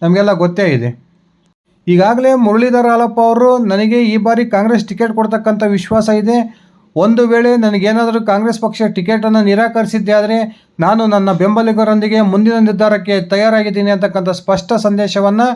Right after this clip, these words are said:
ಈಗಾಗಲೇ ಕಾಂಗ್ರೆಸ್ನ ನಾಯಕರಿಗೆ ರವಾನಿಸಿದ್ದಾರೆ ಅಂತಕ್ಕಂಥ ಮಾಹಿತಿಗಳು ಇದಾವೆ.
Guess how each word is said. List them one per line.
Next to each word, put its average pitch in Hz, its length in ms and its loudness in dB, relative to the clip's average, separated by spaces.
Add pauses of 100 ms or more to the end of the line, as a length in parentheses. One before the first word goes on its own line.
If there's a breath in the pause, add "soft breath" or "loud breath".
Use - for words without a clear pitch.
(360 loud breath)
ಈಗಾಗಲೇ 202 440 0
ಕಾಂಗ್ರೆಸ್ನ 208 520 -2
ನಾಯಕರಿಗೆ 190 640 0
ರವಾನಿಸಿದ್ದಾರೆ 190 640 0
ಅಂತಕ್ಕಂಥ 175 400 -2
ಮಾಹಿತಿಗಳು 170 560 0
ಇದಾವೆ. 127 520 -2